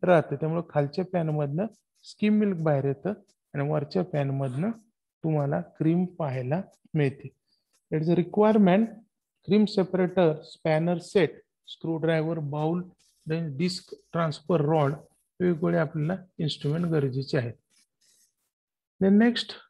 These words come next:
there is a separations of the cream. Okay, to ac-, आता एम काय आहे, उद्दिष्ट आपले, to get acquaint with the working of the cream separator, to separate the cream from the milk, to find out the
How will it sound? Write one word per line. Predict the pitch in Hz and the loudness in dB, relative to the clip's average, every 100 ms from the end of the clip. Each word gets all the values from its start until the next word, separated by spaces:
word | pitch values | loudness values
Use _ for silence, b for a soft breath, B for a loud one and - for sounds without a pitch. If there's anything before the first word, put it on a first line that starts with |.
| _ _ | _ _
there | 165 180 | 0 0
is | 175 | 2
a | 196 | -2
separations | - 208 202 202 220 208 240 220 - | 0 0 0 0 -2 0 0 -2 -2
of | 170 147 | -6 -2
the | 190 190 | -4 -2
cream. | 190 165 117 110 _ _ _ _ | 2 2 0 -6 _ _ _ _
Okay, | 143 185 202 202 - _ _ _ _ _ _ - | -10 -2 -2 -4 -12 _ _ _ _ _ _ 0
to | 190 | 2
ac-, | 180 - _ _ - | 0 -8 _ _ -4
आता | 170 196 185 185 - | 2 2 2 -2 0
एम | 208 226 220 | 4 4 4
काय | 214 156 151 | 2 2 2
आहे, | 175 - | -4 -10
उद्दिष्ट | 170 151 170 - - | -12 -6 -4 -4 0
आपले, | 175 165 147 185 185 - | 0 0 -2 -2 -2 -6
to | 165 156 | -4 2
get | 208 208 _ 160 | 2 0 _ -8
acquaint | 151 - 196 202 180 | -4 0 2 4 2
with | 170 | 2
the | 175 160 | 0 0
working | 165 160 196 196 175 | -2 -2 -2 0 -2
of | 147 180 | -2 -6
the | 175 | -4
cream | 170 175 165 | -2 -2 0
separator, | 165 151 147 139 147 165 _ _ _ _ _ - | -2 -2 -4 -2 -2 -4 _ _ _ _ _ -12
to | 151 | -4
separate | 190 180 196 214 | -2 0 2 0
the | 175 - - | 0 -2 0
cream | 196 202 170 | 2 2 0
from | 160 156 | -2 0
the | 147 147 | 0 0
milk, | 160 180 _ _ _ _ _ _ | -2 -4 _ _ _ _ _ _
to | 151 | -8
find | - 180 202 | -2 2 2
out | 226 190 | 0 -2
the | 185 | -8